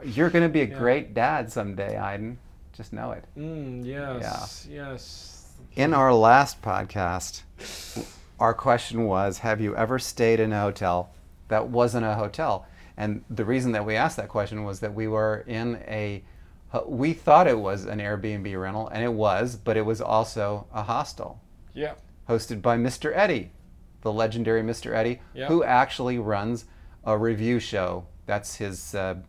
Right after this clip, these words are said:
Speaker 1: his full-time job
Speaker 2: Yeah, with
Speaker 1: is
Speaker 2: Ladyboys.
Speaker 1: Yep. Um, very famous review show in Chiang Mai. And, uh, uh, we, I would say that we had, all things considered, a pretty positive experience.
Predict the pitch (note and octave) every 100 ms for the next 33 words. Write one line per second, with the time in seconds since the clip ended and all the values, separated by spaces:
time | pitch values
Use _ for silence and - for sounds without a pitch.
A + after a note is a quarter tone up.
0 | - G2+ F2+ - A#2+ A#2 G#2 F2+ E2+ B2
1 | C#3 C#3+ C3 D#3+ D3+ C3 B2 - - -
2 | - A2 A2+ - - - - - G#2+ G#2
3 | G2+ G#2 - A2 A#2+ C3 - C3 B2 B2+
4 | A#2 G#2 G#2+ G#2 G#2+ G#2+ G2 G2 F#2+ -
5 | - - F#2+ F2+ F#2+ C#3+ - - - -
6 | - - - - - G2+ G#2 G#2 G#2 G#2+
7 | G#2+ G#2+ G2 F#2+ - - G2+ G#2 G#2+ -
8 | A2 A2+ A2 A2+ G#2 - - - A#2 C3+
9 | C3 C3 B2+ - B2+ B2 B2 B2+ A#2+ A2+
10 | G#2+ A#2 B2 A2 - G#2+ F#3 A#3 A#2 -
11 | - A2 G#2 G#2+ G2+ G2 F2+ - - G#2
12 | C#3+ F3+ -